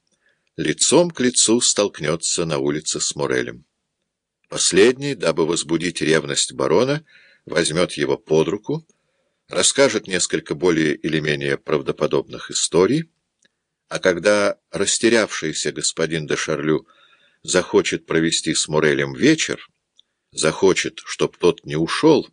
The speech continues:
Морель, заметив какого-то товарища, неожиданно станет прощаться, и барон, надеясь, что это всего лишь угроза, которую Морель, разумеется, никогда не исполнит, скажет ему: «Берегитесь,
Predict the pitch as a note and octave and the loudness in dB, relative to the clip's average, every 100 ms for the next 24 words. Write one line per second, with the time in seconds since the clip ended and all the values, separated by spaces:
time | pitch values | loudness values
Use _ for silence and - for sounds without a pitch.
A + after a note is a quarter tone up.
0 | _ _ _ _ _ _ _ D#2+ F#2+ C#3+ | _ _ _ _ _ _ _ 0 4 6
1 | A2 D2+ _ - - D#2+ F2 D#2+ - - | 4 0 _ -10 -2 0 0 -4 -6 -4
2 | - D2 - - C#2 F2 C#3 F#2+ - C#2 | -2 -2 -4 -4 0 2 2 0 -4 -6
3 | - - - - D2+ D2+ D#2+ B2+ G2+ D#2+ | -8 -20 -20 -18 -2 0 2 2 2 -2
4 | D2 - D#2+ C#2 - C2 C2 - C#3+ E3 | -2 0 0 -2 -8 -8 -6 -2 0 0
5 | - G2 D#2+ C#2+ F2 D3+ B2 E2 D#2 A2 | -2 -2 -2 0 4 4 2 -4 0 4
6 | G#2+ D#2+ - - _ _ _ - - F2 | 4 2 -4 -10 _ _ _ -10 0 2
7 | F2+ E2+ - E2 E2 D2+ - C#2+ G#2+ D3+ | 2 0 0 2 2 2 -2 -2 4 4
8 | A2 F2 E2+ D#2 C#2+ C#2 D2 D#2 E2 D2 | 4 0 0 0 0 0 2 2 4 2
9 | C#2 D#2 E2 E2 D2 - D2 E2 D#2+ D#2+ | 0 -2 0 -2 -2 -6 -4 -2 0 0
10 | D#2 E2+ - - F2+ C#2 - _ - - | 0 -2 -2 4 2 2 -8 _ -20 -20
11 | _ - - G2 D#2+ D2 - C2+ B1+ - | _ -4 0 0 0 -6 -8 -8 -10 -14
12 | _ _ _ _ _ _ _ C2+ D2 D2 | _ _ _ _ _ _ _ -8 -4 -4
13 | - G#2 C#3+ - - - - | 0 0 0 -2 -4 -6 -8